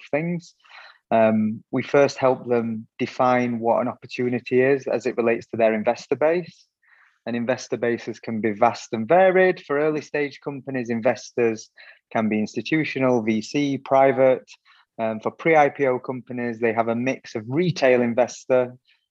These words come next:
and institutional investor. Um, and for those that aren't aware, a retail investor is me and you. Anyone with a mobile phone that makes an investment,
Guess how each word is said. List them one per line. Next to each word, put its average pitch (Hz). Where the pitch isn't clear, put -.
and 123
institutional 131
investor. 123
Um, 117
and 117
for -
those 131
that 120
aren't 113
aware, 175
a 151
retail 156
investor 127
is 117
me 123
and 117
you. 101
Anyone 143
with 131
a 127
mobile 120
phone 113
that 110
makes 110
an 117
investment, 107